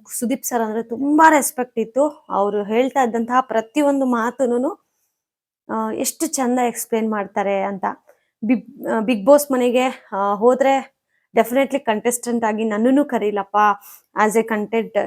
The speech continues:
YouTube content creator ಆ ಒಂದು ಕ್ಯಾಟಗರಿಲಿ ಅಂತ ಹೇಳಿ ನನ್ಗೂ ಅನ್ನಿಸ್ತಾ ಇತ್ತು. ಆ, but ನೆನ್ನೆ ಎಪಿಸೋಡ್ ನೋಡ್ದಾಗ, ಅಯ್ಯೋ, ಅಲ್ಲಿ ಹೋದ್ರುವೆ ಅವ್ರಿಗೆ ಟಿ ಆರ್ ಪಿಗೆ ಎಷ್ಟು ಬೇಕೋ ಅಷ್ಟು ಬಳಸ್ಕೋತಾರೆ.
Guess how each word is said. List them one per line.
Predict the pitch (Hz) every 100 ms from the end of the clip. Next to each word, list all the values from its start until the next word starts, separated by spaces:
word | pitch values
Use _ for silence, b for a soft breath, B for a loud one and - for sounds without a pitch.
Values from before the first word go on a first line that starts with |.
| 220
YouTube | 214 226 226 247 -
content | 202 196 226
creator | 226 214 208 208 214 -
ಆ | 220 233
ಒಂದು | 247 240
ಕ್ಯಾಟಗರಿಲಿ | 233 214 214 208 202 202 208
ಅಂತ | 202 202 220
ಹೇಳಿ | 208 233
ನನ್ಗೂ | 254 202 220 269
ಅನ್ನಿಸ್ತಾ | 247 226 240 254
ಇತ್ತು. | 220 - 226 254 262 b b b b b b _ -
ಆ, | 214 214 214
but | 254 254 - - _ _ _ _ _ _ _ _ _ _ _ -
ನೆನ್ನೆ | 214 262 269
ಎಪಿಸೋಡ್ | 262 269 277 247
ನೋಡ್ದಾಗ, | 220 226 247 226 202 208 208
ಅಯ್ಯೋ, | 220 254
ಅಲ್ಲಿ | 247 220
ಹೋದ್ರುವೆ | 202 226 254 254 214 196 214 226 233 _ _
ಅವ್ರಿಗೆ | 196 247 262 269
ಟಿ | - 233
ಆರ್ | 254
ಪಿಗೆ | 262 269 226
ಎಷ್ಟು | 226 -
ಬೇಕೋ | 233 233
ಅಷ್ಟು | 240 -
ಬಳಸ್ಕೋತಾರೆ. | 208 214 208 - 240 208 196 240